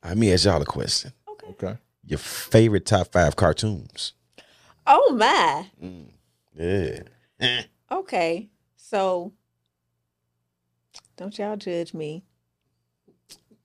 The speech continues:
Speaker 2: Um,
Speaker 3: <laughs>
Speaker 2: Fat Albert.
Speaker 1: Okay.
Speaker 2: Um,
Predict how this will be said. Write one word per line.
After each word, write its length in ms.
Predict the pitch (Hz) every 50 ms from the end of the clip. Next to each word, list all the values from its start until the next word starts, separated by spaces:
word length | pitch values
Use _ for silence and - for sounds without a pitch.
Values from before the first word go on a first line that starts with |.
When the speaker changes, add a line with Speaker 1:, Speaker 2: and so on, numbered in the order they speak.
| _ _ _
Speaker 2:
Um, 640 | 190 196 185 175 180 175 165 165 165 165 185 190 _ _ _ _
Speaker 3:
<laughs> 500 | 127 110 - _ _ - _ _ _ _
Speaker 2:
Fat 160 | - 196 233
Albert. 360 | 233 190 180 175 - - - _ _ _ _ _ _ _ _ _ _ -
Speaker 1:
Okay. 280 | 165 165 - 214 190 - - _ _ _ _ _ _ - - - _ _ _ _ _ _ _ _ _ _ _
Speaker 2:
Um, 840 | 185 190 185 185 185 180 175 175 165 170 170 165 160 160 185 190